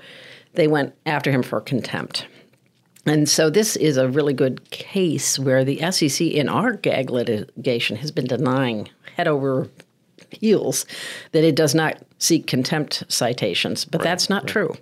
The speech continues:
Speaker 2: Yeah.
Speaker 1: They did here. And that's another reason why you have to be extremely, um, concerned about this regulatory power, because they are going, using the power of the courts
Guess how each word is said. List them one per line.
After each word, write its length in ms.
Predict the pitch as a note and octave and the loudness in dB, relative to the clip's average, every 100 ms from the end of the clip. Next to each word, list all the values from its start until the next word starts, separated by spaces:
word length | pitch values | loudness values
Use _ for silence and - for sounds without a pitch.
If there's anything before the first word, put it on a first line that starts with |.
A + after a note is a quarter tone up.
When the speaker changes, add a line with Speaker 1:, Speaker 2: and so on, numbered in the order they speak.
| _ - | _ -6
Speaker 2:
Yeah. 100 | - | -2
Speaker 1:
They 80 | D3 | 2
did 240 | D3+ D#3+ | 4 2
here. 280 | - G#2+ A2 - - - - - - | 2 0 -2 -6 -16 -14 -16 -18 -4
And 140 | C#3+ C#3+ | 0 2
that's 200 | C#3+ D3 | 2 2
another 640 | C#3+ D#3 D#3+ D3+ C#3+ C#3 | 2 4 4 4 4 2
reason 520 | D3 D#3+ D#3 C3 C3 | 2 4 4 4 2
why 160 | B2 C#3 | 0 -2
you 160 | D3+ | -4
have 260 | A#2+ C3+ B2+ | -2 -2 0
to 80 | B2+ | -2
be 280 | C3+ C3 - | -2 -4 -6
extremely, 1400 | - - - - - D#3+ E3 E3 D#3+ C#3+ C#3 C3 B2 - _ _ _ _ _ _ _ - | -8 -2 0 0 -2 2 4 6 4 4 2 0 -2 -8 _ _ _ _ _ _ _ -2
um, 460 | B2+ A2+ A#2 A2 - | -2 0 -4 -6 -8
concerned 920 | - C3 - - F3+ F3+ C3 A2 - - - | -2 0 2 2 2 4 2 0 -6 -10 -4
about 300 | C#3+ B2+ C3 | 0 0 0
this 200 | C3 E3+ | -2 0
regulatory 640 | C3+ C3 B2 - C3 B2+ | -2 -2 -4 -2 0 -2
power, 480 | - - G3+ E3 B2+ | -4 -2 2 2 2
because 380 | B2 - C3 | 0 -2 -2
they 140 | - D3+ | 0 2
are 80 | D#3 | 2
going, 360 | C3+ C3 - D3+ | 2 0 0 -2
using 360 | C#3+ C#3 C3 | -2 0 -2
the 60 | A#2+ | -4
power 500 | - C3 D3+ F#3 - | -6 -2 0 0 0
of 140 | C#3+ | -4
the 120 | - B2+ | -2 -4
courts 800 | - - E3 G#2+ - - - | -2 0 2 2 -2 -4 -6